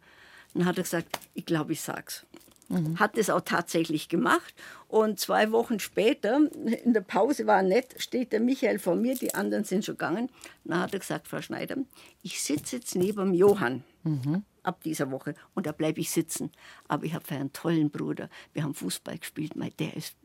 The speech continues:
Speaker 1: prima.“ Es war das erste Mal gelöst, aber es nützte nichts. Er war nach wie vor so ekelhaft, dass also die Frage war, kann man ihn in der Klasse oder in der Schule behalten?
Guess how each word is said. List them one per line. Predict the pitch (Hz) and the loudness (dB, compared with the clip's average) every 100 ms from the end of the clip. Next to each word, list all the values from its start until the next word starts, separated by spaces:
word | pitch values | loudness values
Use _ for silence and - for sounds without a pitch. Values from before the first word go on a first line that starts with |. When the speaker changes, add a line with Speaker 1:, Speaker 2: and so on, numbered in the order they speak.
| - - | -10 -2
Speaker 1:
prima.“ | 151 151 - - - - - - - - - - - - - | 2 2 -2 -6 -18 -16 -16 -18 -20 -20 -20 -20 -20 -20 -10
Es | - 240 | -2 6
war | 254 | 6
das | 247 | 6
erste | 214 220 220 | 4 2 2
Mal | 220 208 | 2 4
gelöst, | 196 135 147 - | 4 2 -2 -2
aber | - 175 214 311 381 160 | 4 6 6 6 4 2
es | - 240 | 0 0
nützte | 190 - - | -2 -2 0
nichts. | 180 349 - - - | 4 4 2 -6 -2
Er | - 165 | 2 2
war | 143 156 175 | 2 0 0
nach | 160 156 156 226 311 | 2 2 2 0 0
wie | 311 | 0
vor | 151 160 202 - - | 2 0 0 -4 -12
so | - - 294 - | -6 -2 -2 0
ekelhaft, | 262 - 175 - 233 - | -2 0 -4 -4 -4 -2
dass | 180 185 - - | -2 -2 -4 -2
also | 170 226 220 | -2 0 -2
die | 226 | -4
Frage | 202 120 120 208 226 | -4 0 0 0 0
war, | 143 175 - _ | 0 -2 -8 _
kann | - - | -2 0
man | 202 | 0
ihn | 226 226 226 | 0 0 -2
in | |
der | 214 | -2
Klasse | - 113 147 214 | -2 -2 -2 -4
oder | - 220 185 | -2 -2 0
in | 190 | -2
der | |
Schule | 170 - 165 | -2 -2 -2
behalten? | 175 180 - - - | -2 -4 -6 -10 -14